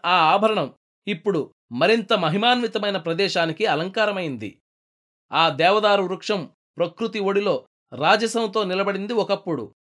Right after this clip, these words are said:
అయితే తదనంతరం దానికి దక్కిన మహిమ ముందు దాని పుట్టింటి ఘనత ఏపాటిది? అప్పటి ఆ దేవదారు వృక్షాల్లాంటివే కదా మన హృదయాలు. దేవుని శ్రమల గొడ్డలి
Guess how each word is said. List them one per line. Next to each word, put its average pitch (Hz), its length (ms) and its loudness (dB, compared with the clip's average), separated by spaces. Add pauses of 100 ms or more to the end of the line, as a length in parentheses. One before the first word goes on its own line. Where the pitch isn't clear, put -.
అయితే 151 460 0 (280)
తదనంతరం 220 580 0
దానికి 190 300 2
దక్కిన 165 340 -4
మహిమ 165 260 -2
ముందు 202 500 -4 (240)
దాని 165 320 0
పుట్టింటి 185 500 -8
ఘనత 196 240 -4
ఏపాటిది? 175 720 -2 (720)
అప్పటి 190 400 0
ఆ 170 140 4
దేవదారు 196 480 2
వృక్షాల్లాంటివే 185 720 0
కదా 175 240 2
మన 175 180 -2
హృదయాలు. 175 560 0 (480)
దేవుని 202 480 2
శ్రమల 202 300 0
గొడ్డలి 202 480 0